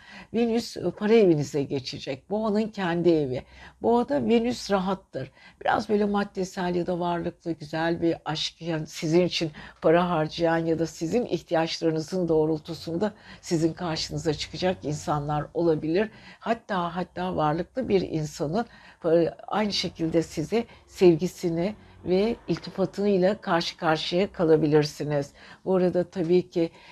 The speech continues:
Ma-, Mars'ın İkizler Burcu'nda olması sizi zaman zaman yoruyor ama yapacak bir şey yok.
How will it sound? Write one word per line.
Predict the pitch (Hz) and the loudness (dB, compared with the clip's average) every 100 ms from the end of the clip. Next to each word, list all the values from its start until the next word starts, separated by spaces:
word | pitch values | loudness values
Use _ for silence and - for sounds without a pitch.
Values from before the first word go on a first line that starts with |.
| - 156 | -8 -2
Ma-, | 151 - 160 | 0 -2 -4
Mars'ın | 160 165 165 - 156 175 180 | -4 -4 -4 -6 -2 -2 -4
İkizler | 160 - 151 156 165 170 | -6 -4 0 2 2 2
Burcu'nda | 156 147 147 151 | -2 -2 -2 0
olması | 147 143 147 143 147 | 0 0 -4 -6 -10
sizi | - 151 160 | -8 -8 -4
zaman | 156 143 160 170 | -2 0 0 -2
zaman | 160 143 143 | -2 -4 -2
yoruyor | 147 160 180 180 139 | 0 2 4 2 0
ama | 151 226 - - - | -2 -6 -8 -20 -8
yapacak | 180 180 190 165 - | -6 -4 -4 -4 -4
bir | |
şey | - - 147 | -4 -2 0
yok. | 160 226 | 0 -2